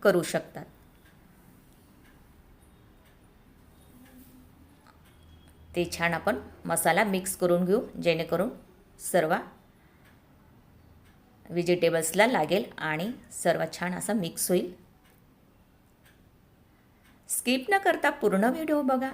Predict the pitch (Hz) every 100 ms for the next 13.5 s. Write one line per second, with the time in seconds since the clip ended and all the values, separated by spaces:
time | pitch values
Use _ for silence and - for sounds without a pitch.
0 | - - 175 170 170 165 160 160 - 170
1 | - - 175 - - 233 220 - 254 240
2 | 208 180 240 - 233 - - - - -
3 | - - 170 175 180 175 202 190 185 208
4 | 214 208 - 180 262 277 262 214 208 -
5 | 175 214 311 277 254 196 185 180 175 170
6 | - 196 170 208 190 160 160 165 - 165
7 | 175 - 165 156 156 160 160 160 160 165
8 | 165 165 180 - - - - - 165 175
9 | 196 - 262 277 302 277 359 - - -
10 | - - - - _ _ _ - - -
11 | - - - - _ _ - - - -
12 | - - - 170 175 170 175 170 - 156
13 | 165 160 180 180 226